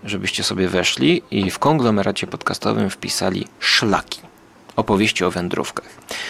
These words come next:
To jest książka Roberta McFarlane'a, który jest Brytyjczykiem, ale on również tam pisze o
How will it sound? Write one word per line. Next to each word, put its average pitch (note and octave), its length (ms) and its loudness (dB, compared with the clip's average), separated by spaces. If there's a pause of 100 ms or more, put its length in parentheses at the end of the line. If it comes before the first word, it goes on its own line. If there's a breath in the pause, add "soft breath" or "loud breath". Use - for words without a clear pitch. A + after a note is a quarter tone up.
To - 80 -2
jest E3+ 120 0
książka A#2 380 0
Roberta G#2 360 2
McFarlane'a, G2 680 2
który - 240 -10
jest D2+ 140 -4
Brytyjczykiem, C#3+ 1160 0 (420 loud breath)
ale B2+ 320 4 (100)
on A#2+ 260 2 (100)
również G2+ 460 0
tam D#2+ 240 -4 (220)
pisze F#2+ 400 -2 (180)
o F#2 320 0